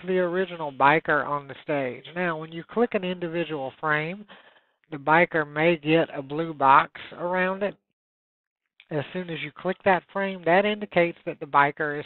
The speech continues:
selected. And notice if the biker is already selected, when I click on it, the blue box disappears. Now, that means the biker is not selected. So I'm gonna click the biker again to bring the blue box back up.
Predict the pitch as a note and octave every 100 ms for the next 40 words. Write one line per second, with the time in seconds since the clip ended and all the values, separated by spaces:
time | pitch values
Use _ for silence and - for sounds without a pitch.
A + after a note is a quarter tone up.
0 | - D#3 E3+ E3+ - - _ - - _
1 | F3 D3 F3+ G3+ F#3 - D#3 C3+ D3 F#3
2 | - E3+ D#3 D#3+ E3+ G#3 G#3 - D3 C#3
3 | C3 C#3+ C#3 D3 D3 D3 - A3+ - C#3+
4 | C#3 C#3 _ _ _ _ - E3+ F#3 F3
5 | D#3 D#3+ - - E3 D#3 D3+ E3+ D3+ -
6 | G#2 - D#3 D#3 D3+ D3+ - E3+ G#3+ F#3+
7 | D#3+ D#3 D#3 D3+ C#3 C3+ C3 C#3 D3 D3
8 | C#3+ D#3 D#3+ D#3 - D#3+ C#3 - - A2+
9 | - _ D#3 E3 G3 F#3+ - F#3 - D3+
10 | C#3 C#3 C#3+ F3 F#3 F3+ D3+ C3+ D#3 -
11 | _ _ - - _ D3+ C#3 D3+ D#3+ C#3+
12 | D3 D#3 D3 C3 C#3 - - C3 C3 -
13 | G3 C#3+